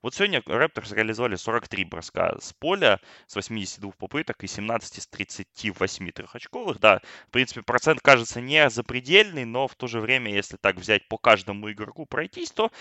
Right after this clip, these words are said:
вполне хорошие цифры получатся. И логичная, более чем логичная победа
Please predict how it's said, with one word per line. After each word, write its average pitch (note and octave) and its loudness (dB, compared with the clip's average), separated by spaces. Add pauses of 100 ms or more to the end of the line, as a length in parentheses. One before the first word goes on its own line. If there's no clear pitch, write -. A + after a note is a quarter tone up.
(180)
вполне A#4 0
хорошие G3 -2
цифры F#3+ -6
получатся. B2+ -4
И G#2+ 0 (480)
логичная, A#2 0
более B2+ 6
чем - -12
логичная F2 -10
победа F#2 -2